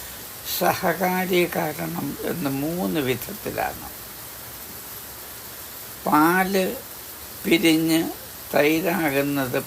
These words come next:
പരിണാമമാണ്. അവിടെ കാരണത്തിൻ്റെ സ്വരൂപസത്തയ്ക്ക് മാറ്റം വന്നു, കാര്യം ഉണ്ടായി. തൈര്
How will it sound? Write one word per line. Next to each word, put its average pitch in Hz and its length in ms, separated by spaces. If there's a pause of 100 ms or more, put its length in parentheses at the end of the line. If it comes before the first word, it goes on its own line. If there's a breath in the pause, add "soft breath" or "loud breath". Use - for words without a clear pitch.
പരിണാമമാണ്. 139 1120 (1900)
അവിടെ 147 640 (1300)
കാരണത്തിൻ്റെ 160 1080 (160)
സ്വരൂപസത്തയ്ക്ക് 156 1400 (100)
മാറ്റം 131 460 (100)
വന്നു, 139 320 (2500)
കാര്യം 165 480 (260)
ഉണ്ടായി. 110 680 (2250)
തൈര് 175 440